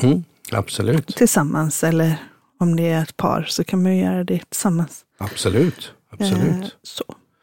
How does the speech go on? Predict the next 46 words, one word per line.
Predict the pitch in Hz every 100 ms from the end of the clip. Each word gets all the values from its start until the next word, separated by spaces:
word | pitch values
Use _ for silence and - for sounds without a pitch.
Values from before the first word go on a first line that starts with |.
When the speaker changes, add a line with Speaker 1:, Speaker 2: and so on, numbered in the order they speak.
| -
Speaker 2:
Så | -
att | 202 -
det, | 208 208 208 -
sånt | - 247 247
kan | - 240
ju | 220
också | 190 - 247
få | 240 254
med | 226 175
sig | - 165
besvikelser | 196 214 - 247 220 - 220 208 202 - 208 208 208 208
och | 190 175 170
bråk | 175 214 214 214 208 208 - 165
och |
stök, | - 202 196 196 190 - 170
och |
det | 175
kan | 175 208
ju | 196
vara | 190 180
en | 185
massa | 190 - 185
såna | - 208 170 165 170
Speaker 1:
Ja. | 180 - _ -
Speaker 2:
saker. | - 190 - - - - - -
Speaker 1:
Absolut. | - - 123 127 -
Speaker 2:
Så | - 185 -
därför | 214 165 175 -
kan | - 330
det | 330
vara | 208
grymt | 175 180 185 156 156 -
bra | 165
att | 139
faktiskt | 156 160 151 - -
sätta | 240 - -
sig | 160 262 294
en | 339
plan | - 202 139 151
för | - - 147 156
sommaren | - 175 156 - 165
och |
fundera | - 175 170 147 147
över | 151 165
vad | 175 175
skulle, | - 196 175 165 160 156